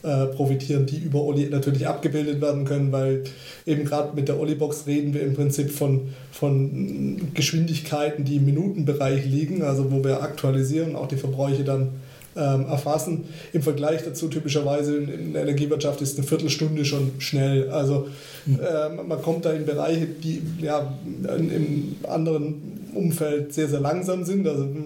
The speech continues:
Speaker 1: aber die im Energiebereich eben schon, schon sehr entscheidend sind. Und, ähm, das ist, wie gesagt, die Idee, hier auch theoretisch nur Verbraucher in diese, in, in die Möglichkeit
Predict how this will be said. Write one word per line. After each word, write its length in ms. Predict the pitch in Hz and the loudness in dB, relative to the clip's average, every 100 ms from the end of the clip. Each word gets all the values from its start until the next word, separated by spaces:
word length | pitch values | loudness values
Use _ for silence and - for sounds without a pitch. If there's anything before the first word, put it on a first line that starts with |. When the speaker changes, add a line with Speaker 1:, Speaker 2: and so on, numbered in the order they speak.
| 160 - | -6 -4
Speaker 1:
aber 360 | - 143 139 143 | 0 2 0 0
die 280 | 156 156 147 | -4 0 2
im 120 | 139 | 2
Energiebereich 800 | 143 139 135 147 143 135 135 156 | 2 4 4 2 2 2 0 0
eben 800 | 139 135 135 - - - - - | 2 2 2 -2 -4 -4 -4 -2
schon, 440 | 135 139 135 143 139 | 0 4 4 2 2
schon 220 | 139 135 | 2 4
sehr 100 | 135 | 4
entscheidend 520 | 135 135 143 147 139 - - 147 | 2 2 0 0 -4 -4 -4 0
sind. 300 | 135 147 160 - - - - - - | 2 2 2 -2 -12 -12 -14 -16 -12
Und, 480 | - 147 139 135 - - | -2 2 2 2 -2 -2
ähm, 460 | 139 135 131 135 - | 2 4 4 2 0
das 140 | 147 | 0
ist, 160 | 143 147 | 2 0
wie 60 | |
gesagt, 320 | 135 139 - 156 | 0 2 0 -2
die 120 | 156 | -2
Idee, 320 | 139 143 135 - - - - | 2 2 2 -4 -14 -18 -6
hier 260 | 160 147 | -2 0
auch 240 | 151 151 156 - | 0 0 -2 -6
theoretisch 540 | 160 147 147 147 139 151 | -2 0 0 0 -2 -2
nur 420 | 160 165 - - - - | 0 0 -2 -8 -18 -10
Verbraucher 720 | - 147 139 143 156 151 147 - - - - | -2 0 0 0 2 0 -4 -10 -20 -20 -6
in 160 | 180 147 | 0 2
diese, 260 | 156 147 | 2 0
in, 340 | 143 - - - | 0 -2 -4 -2
in 480 | - - - - | -2 -2 -2 -2
die 80 | 151 | 0
Möglichkeit 580 | 147 147 143 147 139 | 0 0 0 0 0